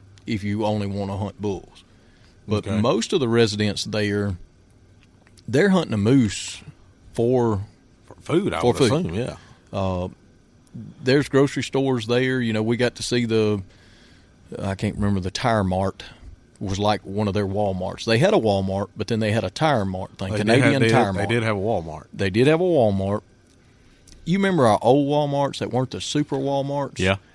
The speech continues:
Speaker 1: That's kinda like it, what it was. Uh,
Speaker 2: Okay.
Speaker 1: it did not really have a whole huge,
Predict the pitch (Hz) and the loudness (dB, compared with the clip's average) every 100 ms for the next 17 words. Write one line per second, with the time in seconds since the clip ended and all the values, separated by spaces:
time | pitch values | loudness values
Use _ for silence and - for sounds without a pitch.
0 | - 127 - 147 127 113 110 - 107 104 | -2 0 2 0 0 0 -2 -4 -4 -4
1 | 101 98 92 95 - - - 90 92 120 | -4 -6 -10 -12 -8 -6 -4 -4 -4 -2
2 | 139 151 143 - 127 123 104 123 123 101 | 0 0 -2 0 0 0 0 0 0 -2
3 | - - 135 139 131 135 139 135 123 - | -8 -4 -2 0 -2 -4 -4 -4 -6 -12